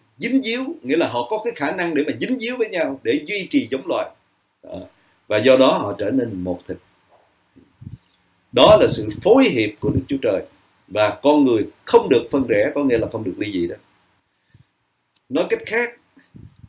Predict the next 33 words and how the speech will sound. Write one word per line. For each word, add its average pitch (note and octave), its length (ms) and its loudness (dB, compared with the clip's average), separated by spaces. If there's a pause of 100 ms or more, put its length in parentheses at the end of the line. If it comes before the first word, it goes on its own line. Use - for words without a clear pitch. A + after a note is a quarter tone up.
(600)
không D#3+ 180 -4
được C3+ 160 0
phân E3+ 140 2
rẽ, C3+ 160 2
không D#3+ 140 -2
được B2 120 -4
ly C#3+ 160 0
dị. A2 220 -6 (920)
Nói E3 140 -4
cách G3 160 -4
khác G#3 200 -2
là G#2+ 240 -2 (160)
một A#2 240 -6
khi F#3 320 2
họ G#2+ 100 -6
đã A#2+ 200 -2
kết G#3 180 -4
hôn C#3+ 220 -4 (720)
thì C3 120 0
họ B2 220 -2
phải C3+ 160 0
dính G#3 240 -6
díu G3 200 -8
nhau D#3+ 200 -2
suốt - 440 -8
đời. F#2+ 180 -4 (880)
Đây D3 160 2
là B2 140 2
một G#2+ 140 -10
giao C#3+ 220 2
ước D#3+ 220 -2
trọn G2+ 220 -6
đời. F2 160 -8